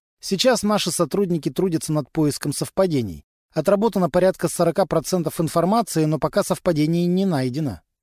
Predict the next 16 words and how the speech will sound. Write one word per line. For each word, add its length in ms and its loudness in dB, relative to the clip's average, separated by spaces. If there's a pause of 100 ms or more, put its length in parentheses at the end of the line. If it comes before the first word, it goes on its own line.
(1200)
«Сколько 420 0
ещё 480 4
это 220 -2
займёт 460 -2
времени?» — 500 -2
поинтересовался 800 -2
подполковник 760 -4
Семипалов. 680 -6 (1080)
«Трудно 380 2
сказать», — 500 -2
уклонился 540 0
от 100 -2
прямого 460 0
ответа 360 -2
лейтенант 600 -2
Леньков. 560 -4